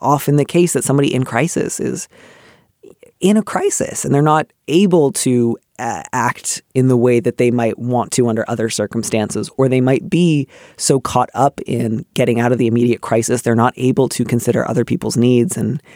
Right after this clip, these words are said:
I think one of the important elements of compassion is kind of being aware of, like, "Okay, this person's, like, living out of her car. She may be really difficult and frustrating to deal with, but she didn't just, in-,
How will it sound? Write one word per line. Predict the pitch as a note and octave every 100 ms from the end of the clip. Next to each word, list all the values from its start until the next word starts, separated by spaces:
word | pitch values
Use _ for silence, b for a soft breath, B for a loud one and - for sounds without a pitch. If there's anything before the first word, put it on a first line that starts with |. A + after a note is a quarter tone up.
| B B B _ _ -
I |
think | A#2+ A#2+ A#2+
one | A#2+
of | A2+
the | A#2
important | G#2+ - - - B2+ - _ _ -
elements | C3 B2+ -
of | A#2
compassion | - A#2 A2 A#2+ - A#2
is | -
kind | A#2
of | A2+
being | A2 A2+
aware | A2 A#2+ A#2+
of, | G#2+
like, | A2 B2+ -
"Okay, | -
this | D3 C#3+
person's, | - D#3+ D#3+ C#3+
like, | B2+ -
living | B2 C3+
out | A#2+
of | A2
her | -
car. | - A2 A#2+ C3+ D3 B B B B B - -
She | -
may | B2+ C#3
be | D3 D3
really | C3 A#2+
difficult | B2 C3+ - -
and | B2
frustrating | A#2 - B2+ A#2+
to | A2+
deal | G#2+ A2 B2+
with, | B2+ A2+
but | A2
she | - B2+
didn't | C3+ A#2+
just, | A2+
in-, | A#2 A2